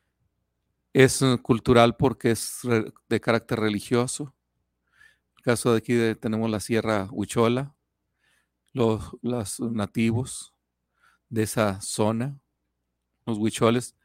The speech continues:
pues prácticamente tienen festividades con respecto al maíz. Y pues es una cultura muy bonita, como prácticamente le dan un valor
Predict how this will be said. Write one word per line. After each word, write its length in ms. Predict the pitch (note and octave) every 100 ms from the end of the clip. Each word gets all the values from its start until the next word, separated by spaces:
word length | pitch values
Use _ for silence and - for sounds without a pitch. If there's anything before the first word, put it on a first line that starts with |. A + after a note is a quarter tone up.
| _ _ _
pues 120 | -
prácticamente 960 | - A#2+ - B2 A#2+ A#2+ G#2+ B2 G#2+ - _ _ _ _ _ _
tienen 580 | B2+ A#2 A#2+ G#2+ G2 G2+ _ _
festividades 1000 | A2+ G#2+ - G#2+ G#2 G#2+ G#2+ G#2+ - - _ _ _ _ _ _ _
con 260 | - A2 G#2
respecto 460 | G2+ - G#2+ -
al 80 | A2
maíz. 560 | G#2 A#2+ D3+ - - _ _ _ _ _ _ _ _ _ _ _ _ _ _ _ _ _ -
Y 240 | C3 A#2
pues 240 | A2 A2 B2
es 120 | -
una 160 | B2
cultura 360 | A#2 G#2 - A2
muy 180 | G#2 G#2+
bonita, 480 | G2+ A#2+ B2 B2 - _ _ _ _ _ _ _ _ _ _ _ _
como 580 | - A#2+ A#2 A2 G2 G#2 -
prácticamente 720 | G#2+ - A#2+ A#2+ A2+ A2 A#2
le 100 | G#2
dan 200 | A2 A2+
un 120 | A#2
valor 420 | A2 G#2+ G#2+ G#2